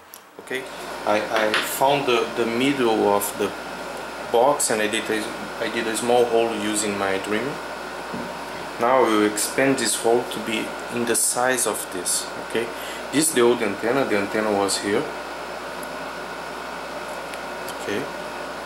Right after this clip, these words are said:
on the top of the transmitter. I just put it, this out, pressing here, and now I will make a hole here to put the antenna. So I did a small hole, and after I was expanding the hole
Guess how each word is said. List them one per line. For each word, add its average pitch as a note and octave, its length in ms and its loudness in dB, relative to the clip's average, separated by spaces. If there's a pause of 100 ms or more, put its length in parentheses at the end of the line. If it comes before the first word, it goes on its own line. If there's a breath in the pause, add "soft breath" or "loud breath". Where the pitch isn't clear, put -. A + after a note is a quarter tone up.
(340)
on G#2+ 80 -2
the G2 160 0
top A2+ 220 4
of - 160 0
the G2 100 0
transmitter. G2 640 -2 (500)
I - 40 -2
just - 340 0
put B2+ 140 6
it, A#2+ 80 0 (180)
this - 260 0
out, A#2 300 6 (140)
pressing G#2 380 2
here, A2+ 220 0 (920)
and G2+ 160 -2
now A2 300 4 (120)
I A2 80 2
will G#2 120 4
make G#2 200 2
a G2 60 0
hole C#3+ 300 4
here A#2+ 260 4
to - 360 -4
put G#2 180 -4
the G#2 80 0
antenna. F#2+ 360 -2 (720)
So A#2 140 2
I A#2 120 6
did D3+ 140 2
a E3 80 6
small D3 260 6
hole, C#3 280 6
and C#3+ 160 4
after C3+ 240 2
I B2+ 100 6
was A#2+ 420 4 (140)
expanding D3+ 580 2
the G#2+ 140 4
hole A2 300 2